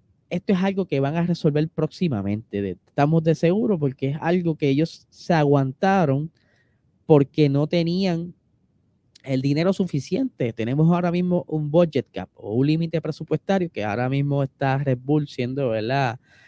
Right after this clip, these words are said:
Están esperando si los van a penalizar con una multa, cómo va a ser la cosa. Esto es algo que está también, eh, levantando conversaciones entre los equipos, pero eso es algo, ¿verdad? Material para otro episodio.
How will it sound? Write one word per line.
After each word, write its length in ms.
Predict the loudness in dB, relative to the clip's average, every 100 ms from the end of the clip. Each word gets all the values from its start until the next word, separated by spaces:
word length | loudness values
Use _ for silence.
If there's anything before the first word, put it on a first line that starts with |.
| _
Están 260 | -4 0 0
esperando 600 | 0 0 0 0 -2 -4 _
si 240 | -14 -6 -2
los 160 | -2
van 180 | -2 -2
a 100 | -2
penalizar 520 | 0 0 0 -2 -4
con 200 | -2 -2
una 180 | -2 0
multa, 480 | 2 4 4 2 -4
cómo 320 | -2 0 2
va 80 | 2
a 60 | 2
ser 160 | 2
la 120 | 2
cosa. 480 | 2 2 2 0 -2
Esto 200 | -2 0
es 80 | 2
algo 280 | 2 2 0
que 80 | -2
está 200 | -2 -2 0
también, 420 | 0 0 -2 -6 _ _ _ -6
eh, 100 | 0
levantando 540 | 2 2 2 0 0 2
conversaciones 720 | 2 0 0 -4 -2 0 2
entre 260 | 2 2
los 120 | 2 4
equipos, 580 | 2 0 -4 -2 -4 -6 _
pero 160 | -6 -6
eso 140 | -6
es 60 | -4
algo, 420 | 2 2 2 0 0
¿verdad? 340 | -6 -6 -6
Material 420 | -4 -2 0 0
para 280 | 2 0 2
otro 200 | 0 -2
episodio. 540 | -6 -2 0 2 0